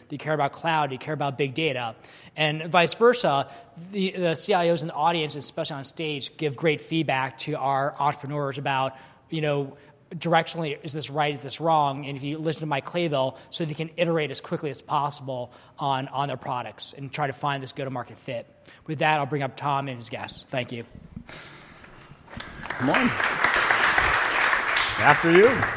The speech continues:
Speaker 2: Thank you, Jerry. Thanks, uh, all of you for, uh, joining us today. And, um, maybe wanna do a, a quick, uh, introduction of, of Manjeet and Diana, and then obviously let them,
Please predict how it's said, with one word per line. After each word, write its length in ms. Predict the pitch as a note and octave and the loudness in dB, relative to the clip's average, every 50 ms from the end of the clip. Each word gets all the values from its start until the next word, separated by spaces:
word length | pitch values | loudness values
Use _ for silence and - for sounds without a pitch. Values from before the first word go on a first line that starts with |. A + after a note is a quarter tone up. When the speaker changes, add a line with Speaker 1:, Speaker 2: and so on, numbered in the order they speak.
| - - - - - - - - - - - - - - - - - - - - - - - - - - - - - - - - - - - - | -6 -8 -10 -10 -12 -14 -14 -14 -16 -16 -16 -14 -14 -14 -14 -14 -16 -16 -18 -18 -18 -18 -20 -20 -20 -20 -20 -18 -14 -14 -12 -12 -10 -12 -4 4
Speaker 2:
Thank 200 | - E3+ F3 D#3+ | 8 8 10 8
you, 60 | D3 - | 8 6
Jerry. 400 | - E3 D#3+ E3 F3+ G#3 A3 - - E3 E3+ - - - - - - - - - - - - - - - - - - - - - - - - - | 10 12 12 12 12 12 10 6 2 -4 -6 -8 -10 -10 -10 -8 -8 -8 -8 -8 -10 -10 -12 -14 -16 -18 -20 -20 -18 -20 -18 -18 -18 -18 -18 -10
Thanks, 360 | - - D#3 D3+ D3 - - - | -2 4 6 6 6 4 4 6
uh, 200 | C#3+ C3+ B2+ A#2+ | 8 8 8 8
all 140 | B2 C#3+ C#3+ | 8 8 6
of 80 | C#3 B2+ | 6 6
you 220 | C3 C#3 C3+ D3+ | 4 2 2 2
for, 280 | F3 - - C3+ C3+ B2+ | 0 0 2 2 4 6
uh, 380 | B2+ B2 A#2+ A#2 A2+ A2 - - - B2 | 6 6 6 4 2 -2 -6 -8 2 8
joining 260 | F3+ F3 E3+ E3 D#3+ D#3+ | 8 10 10 10 10 8
us 160 | D#3+ D#3 D#3 | 8 6 6
today. 440 | - D#3+ E3 D#3+ F3+ A3+ B3+ B3 - | 8 12 12 12 12 12 10 6 6
And, 320 | E3+ E3 E3 D#3+ D#3+ E3 D#3+ | 8 10 10 10 10 8 6
um, 440 | - E3 D#3+ D#3+ D3+ D3+ D3+ D3 C#3 - - - - - - - | 8 10 12 12 12 10 8 4 -2 -4 -8 -14 -14 -14 -2 4
maybe 160 | D3+ D#3 D#3+ | 4 6 8
wanna 160 | E3 D#3+ D3+ | 6 6 6
do 160 | D3 D#3 D3+ | 6 4 4
a, 60 | D3 - - - | 4 2 0 -2
a 60 | D3 | -4
quick, 360 | - - - D#3+ D#3+ - - D#3+ | 0 4 4 4 4 4 0 4
uh, 160 | D3 C#3 C#3 C#3 | 6 8 8 8
introduction 500 | D3+ C3+ - C#3+ C3 D3 C#3 - - C#3 | 6 2 0 2 4 4 4 4 2 0
of, 220 | C#3 C3+ C3 B2 C3 | 0 0 0 0 0
of 240 | B2+ C3+ C3 B2 B2+ | 2 2 2 2 2
Manjeet 400 | C3 B2+ B2+ B2+ A#2+ C3 C3 - - | 0 0 0 0 -2 -2 -4 -4 -4
and 180 | C3+ B2+ B2+ A#2 | -6 -4 -2 -2
Diana, 280 | B2 B2 B2+ B2+ C3 | 0 0 0 0 0
and 140 | C3 C3 B2 | 0 0 0
then 120 | B2+ B2 A#2+ | -2 -2 -2
obviously 320 | A#2+ A#2+ A#2+ - - A#2 | -2 -4 -4 -4 -4 -4
let 160 | A#2+ A2+ - | -4 -2 -2
them, 240 | B2 A2+ A2+ G#2+ G#2+ | -4 -4 -4 -4 -8